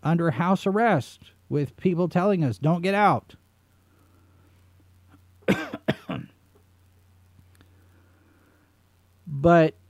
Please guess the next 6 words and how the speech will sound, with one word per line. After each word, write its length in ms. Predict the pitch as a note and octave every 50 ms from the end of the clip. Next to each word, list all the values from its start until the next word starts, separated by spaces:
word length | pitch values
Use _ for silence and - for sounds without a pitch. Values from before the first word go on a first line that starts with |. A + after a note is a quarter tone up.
| _ -
you 120 | D#3+ D#3+
know, 300 | C#3+ C3+ B2+ B2 B2 A#2 A#2 - _ _ - - _ _ _ D#3 C3+ C3+
don't 280 | C#3+ F#3 A3 A3 G3+
watch. 320 | G3 G3+ G#3 G#3 G3 - -
When 320 | - D#3+ E3 A3 C4+ D4+ D#4
did, 240 | D4 D4+ C#4 A3+